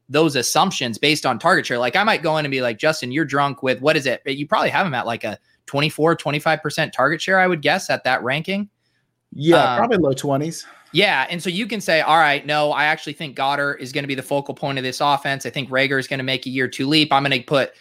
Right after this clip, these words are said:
Speaker 1: you know, him back in the seventeen to eighteen percent target share." Probably drops his wide receiver ranking significantly down to, like, you know, wide receiver thirty or something. So that's the one thing that's fun, that you can go in and adjust those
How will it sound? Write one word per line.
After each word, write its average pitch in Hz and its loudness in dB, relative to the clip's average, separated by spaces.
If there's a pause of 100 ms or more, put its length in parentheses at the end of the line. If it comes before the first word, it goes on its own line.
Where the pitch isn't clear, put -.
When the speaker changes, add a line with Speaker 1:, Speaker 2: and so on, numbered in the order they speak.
(200)
Speaker 1:
you 147 0
know, 123 2
him 143 0
back 135 0
in 131 -6
the 117 -4
seventeen 147 -4
to 135 -2
eighteen 147 -2
percent 135 -2
target 196 2
share." 139 2 (260)
Probably 269 4
drops 147 2
his 131 -4
wide 139 2
receiver 139 -2
ranking 120 -4
significantly 110 -4
down 120 -2
to, 117 -2
like, 110 -2
you 135 -8
know, 104 -4
wide 113 2
receiver 110 -6
thirty 123 -2
or 104 -4
something. 104 -6
So - 2 (220)
that's 190 0
the 254 0
one 190 0
thing 175 -2
that's 135 -4
fun, 151 2
that 110 -2
you 127 -4
can 131 -10
go 127 2
in 123 -2
and 117 -2
adjust 120 0
those 113 2